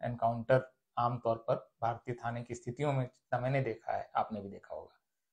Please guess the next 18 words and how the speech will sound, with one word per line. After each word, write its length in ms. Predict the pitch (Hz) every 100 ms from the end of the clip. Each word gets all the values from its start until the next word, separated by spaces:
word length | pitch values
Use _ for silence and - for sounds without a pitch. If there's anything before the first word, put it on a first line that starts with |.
| _ _ -
ये 500 | 135 147 143 151 - _ _
सामान्य 360 | 156 165 165 156
स्थिति 280 | 131 139 127
नहीं 220 | 113 110
है। 60 | 113
और 60 |
वहाँ 280 | 135 147 220
से 120 | 226
मनोज 280 | 196 196 202
दौड़ता 440 | 165 160 160 -
हुआ 500 | 190 180 151 156 165
डीएसपी 540 | 180 151 156 - - 180
के 220 | 180 190
घर 220 | 143 220
पे 80 | 233
पहुँच 260 | - 117 117
जाता 280 | 120 120
है, 320 | 110 110 135